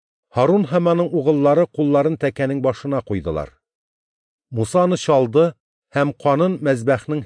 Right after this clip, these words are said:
һәр ягына чәчрәтте. Тәкәне кисәкләргә бүлеп, башы һәм мае белән бергә яндырды. Аннары сарыкның эчке әгъзаларын һәм аякларын юды да, бөтен тәкәне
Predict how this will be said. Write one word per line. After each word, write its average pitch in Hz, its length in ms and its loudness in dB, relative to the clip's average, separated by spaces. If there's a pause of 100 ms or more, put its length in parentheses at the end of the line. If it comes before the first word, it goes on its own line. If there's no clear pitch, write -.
һәр 175 160 0
ягына 131 320 0
чәчрәтте. 110 720 -8 (720)
Тәкәне 160 400 0
кисәкләргә 131 720 -2
бүлеп, 143 240 0 (560)
башы 135 400 2
һәм 165 300 -2
мае 165 260 4
белән 160 320 0
бергә 139 240 0
яндырды. 87 540 -4 (800)
Аннары 170 640 2
сарыкның 160 560 0
эчке - 320 -2
әгъзаларын 135 640 2 (180)
һәм 139 220 -4
аякларын 127 560 2
юды 113 320 -2
да, 160 100 2 (640)
бөтен 143 380 -2
тәкәне 135 640 0